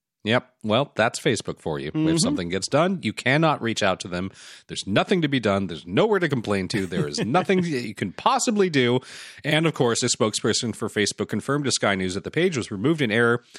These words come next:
Speaker 1: and has since been swiftly restored this morning when we became aware of the issue, God knows how,
Speaker 2: <laughs>
Speaker 1: because it actually ended up in, in the news because it's funny. That's how they became aware of it.
Speaker 2: Yep.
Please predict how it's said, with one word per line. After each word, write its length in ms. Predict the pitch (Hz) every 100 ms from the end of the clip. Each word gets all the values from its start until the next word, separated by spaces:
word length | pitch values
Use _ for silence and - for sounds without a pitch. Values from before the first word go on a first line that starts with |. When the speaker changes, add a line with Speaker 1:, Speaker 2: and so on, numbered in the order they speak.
| - -
Speaker 1:
and 80 | 101
has 80 | 87
since 160 | 196 226
been 160 | 143
swiftly 400 | 123 - 269 -
restored 420 | 190 160 - 151 139
this 160 | 135
morning 400 | 135 127 123 127
when 200 | 113 110
we 120 | 113
became 480 | 110 98 147 147 151
aware 360 | 107 101 120 147
of 80 | 127
the 180 | 127 107
issue, 300 | - 113 101
God 340 | - 117 113
knows 220 | 113 113
how, 400 | - 101 98 - - _
Speaker 2:
<laughs> 200 | 147 -
Speaker 1:
because 260 | 110 143 127
it 140 | 123
actually 340 | 127 147 165 147
ended 160 | 147
up 160 | 139 -
in, 240 | 123 131 127 - _ -
in 140 | 180 208
the 80 | 185
news 480 | 196 226 165 147
because 320 | 160 143 143 139
it's 160 | 139
funny. 520 | - 160 135 85 80 _
That's 320 | 123 117 135
how 140 | 127 95
they 120 | 90
became 320 | 87 95 92
aware 240 | 87 82 78
of 140 | -
it. 100 | -
Speaker 2:
Yep. 480 | - 110 110 120 120